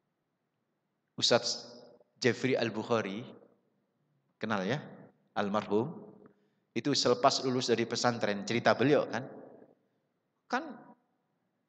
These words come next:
nakal, Pak, lingkungannya ya. Terus ikut nakal juga beliau. Bahkan nakalnya sampai minuman keras, ngedrak, obat-obatan.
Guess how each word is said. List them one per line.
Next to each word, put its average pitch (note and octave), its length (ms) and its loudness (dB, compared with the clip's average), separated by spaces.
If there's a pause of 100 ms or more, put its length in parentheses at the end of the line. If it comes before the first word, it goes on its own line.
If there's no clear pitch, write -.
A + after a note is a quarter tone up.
(380)
nakal, A2 480 0
Pak, - 420 -8
lingkungannya A2 540 -2
ya. D#3 180 0 (1080)
Terus G3 240 2
ikut F3 260 -2
nakal F3+ 400 2
juga A#2+ 400 -4
beliau. F2 320 -8 (2000)
Bahkan E3 320 4
nakalnya G3 400 4
sampai D#3+ 300 2
minuman A2 420 0
keras, F3+ 800 -4 (320)
ngedrak, D3+ 560 2 (560)
obat-obatan. C3+ 840 -2